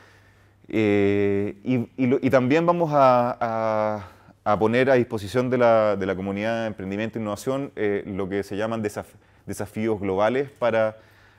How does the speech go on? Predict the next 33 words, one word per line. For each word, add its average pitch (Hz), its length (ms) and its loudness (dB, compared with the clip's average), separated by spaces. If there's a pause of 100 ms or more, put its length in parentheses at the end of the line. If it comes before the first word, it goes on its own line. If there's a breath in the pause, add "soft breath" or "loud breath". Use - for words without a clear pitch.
(180 soft breath)
eh, 90 420 -2
para 92 180 0
las 92 200 -2
industrias 113 800 -6
y 110 120 -4
para 98 360 2
resolver 104 360 -4
también 131 280 -4
problemáticas 123 540 -2
públicas. 90 720 -8 (380)
Esa - 180 -14
es 123 60 -6
la 117 80 -6
tercera 95 500 -6
agenda. 80 340 -12 (1000 soft breath)
Y 135 100 0
la 139 120 4
cuarta 185 600 0
tiene 165 220 0
que 151 60 0
ver 151 180 0
con 151 180 0
la 143 60 4
inclusión, 110 680 -2
con 104 160 -6
cómo 139 340 0
democratizamos 120 1300 -2 (240)
el 120 120 -6
emprendimiento 127 680 -6
para 127 180 -2
que 107 140 -4
le 104 140 -4
llegue, 120 440 -4